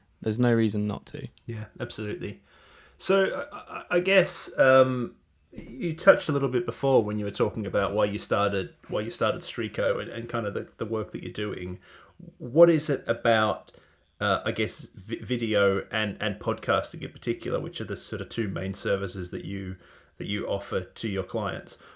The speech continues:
Speaker 2: What is it about those two particular things that, uh, that one, I guess, excites you, but two,
Speaker 1: Hmm.
Speaker 2: also that you think makes a good business?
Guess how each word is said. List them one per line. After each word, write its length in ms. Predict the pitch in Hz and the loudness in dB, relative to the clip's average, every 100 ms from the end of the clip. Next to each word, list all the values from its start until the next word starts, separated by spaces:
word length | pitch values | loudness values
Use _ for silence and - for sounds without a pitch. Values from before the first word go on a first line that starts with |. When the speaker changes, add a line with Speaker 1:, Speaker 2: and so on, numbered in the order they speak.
| - | -10
Speaker 2:
What 220 | 113 135 | 0 2
is 160 | 131 117 | 2 2
it 100 | 120 | 0
about 380 | 101 110 101 107 | 2 2 2 2
those 360 | 107 101 98 | 2 2 -2
two 280 | - - 113 | -6 -2 -2
particular 540 | 95 92 104 - 98 95 | -2 -4 -6 -4 -6 -4
things 640 | 113 95 95 104 - - - - - | -2 -2 -4 -6 -8 -14 -20 -20 -10
that, 340 | 104 110 95 - - | 0 2 2 -6 -6
uh, 360 | 101 98 95 - - | -4 -2 -2 -4 -2
that 180 | 110 110 | -2 2
one, 260 | 127 135 | 2 2
I 60 | 107 | 0
guess, 240 | 117 117 | 0 -2
excites 480 | 117 - 113 101 - | -2 0 0 0 -6
you, 420 | 101 101 - - - - - | -6 -6 -6 -10 -12 -20 -6
but 180 | 120 - | -6 -2
two, 300 | - 156 113 117 | 4 4 4 4
Speaker 1:
Hmm. 80 | |
Speaker 2:
also 320 | 120 95 101 90 | 4 4 0 -2
that 160 | 87 | -4
you 80 | 113 | -6
think 240 | - 104 | -4 -4
makes 240 | 110 104 107 | -4 -4 -6
a 40 | |
good 200 | 98 87 | -8 -8
business? 500 | - - - - - | -8 -8 -10 -14 -18